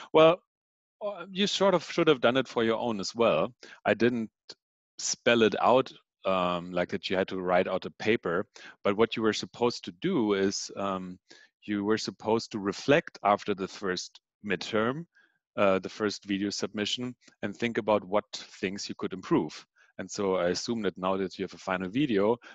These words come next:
between the first video and the second video, there was some type of reflection ongoing where you thought about your video, where you looked at what your peers said, and then you said, "Okay, these are the things that I can improve and make better." So, yes.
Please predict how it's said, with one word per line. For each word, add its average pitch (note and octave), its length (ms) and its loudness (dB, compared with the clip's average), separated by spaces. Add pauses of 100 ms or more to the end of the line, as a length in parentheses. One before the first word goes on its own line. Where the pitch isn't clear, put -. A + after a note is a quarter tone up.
(100)
between G2+ 640 -6
the F#2 60 -6
first - 340 -4
video G2+ 260 -2
and F#2 80 -6
the F#2+ 60 -6
second A2+ 360 -4
video, F#2+ 260 -4
there F#2 120 -2
was F#2 200 -4
some C#3 380 -2
type G2 340 2
of F#2 220 -4
reflection G2 560 -4
ongoing G2 600 -4 (280)
where G2 180 2
you G2 360 0 (140)
thought G#2+ 200 4
about F#2 280 0
your F#2 100 -4
video, F#2+ 420 -2
where F2 180 -2
you E2+ 100 -2
looked F2+ 240 -6
at - 100 -4
what F2+ 180 -10
your - 120 -14
peers G2 300 -2
said, F#2 320 0
and F#2 180 -6
then F2 160 -2
you F2 120 -6
said, E2+ 340 -6
"Okay, - 360 -6 (280)
these G#2 200 -4
are G2 60 0
the F2+ 100 -2
things F2+ 300 -8
that F2 160 -6
I E2+ 60 -4
can F2 200 -14
improve E2+ 380 -12
and E2+ 100 -20
make D#2 220 -14
better." D#2+ 300 -6 (580)
So, E2+ 420 -6 (160)
yes. F2 300 -6